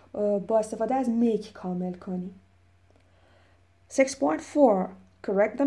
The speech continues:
mistakes. خب من اینا رو نمیخونم چون که، اه، صحیح نیستن و ملکه ذهنتون نمیخوام بشه. فقط شکل صحیح شمارهٔ یک رو میخونم. I have to do my homework.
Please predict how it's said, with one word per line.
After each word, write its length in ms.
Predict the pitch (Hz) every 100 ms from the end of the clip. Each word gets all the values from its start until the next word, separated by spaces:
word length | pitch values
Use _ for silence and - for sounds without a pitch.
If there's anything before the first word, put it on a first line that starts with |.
| 294
mistakes. 560 | - 254 196 190 - - - _ _ _ _ _ _ _ _ - -
خب 260 | - 220
من 100 | 226
اینا 200 | 226 220
رو 60 | 233
نمیخونم 600 | 233 196 175 - 190 190
چون 220 | - 196
که، 180 | 185 220 - - - -
اه، 140 | 202
صحیح 500 | 202 233 208 220 226
نیستن 500 | 262 254 - 196 190 196
و 280 | 190 185 - - -
ملکه 500 | 190 190 190 185 208
ذهنتون 440 | 202 202 202 208 202
نمیخوام 340 | 175 - 175
بشه. 180 | 180 -
فقط 260 | 220 214
شکل 340 | 233 247 254 254 - -
صحیح 340 | 214 202 226
شمارهٔ 400 | 220 208 202 220
یک 240 | 220 185
رو 100 | -
میخونم. 340 | 180 185 190 185 - -
I 40 |
have 320 | 214 240 262 269
to 40 | 277
do 320 | 269 269 220
my 220 | 196 196
homework. 480 | 190 185 185 190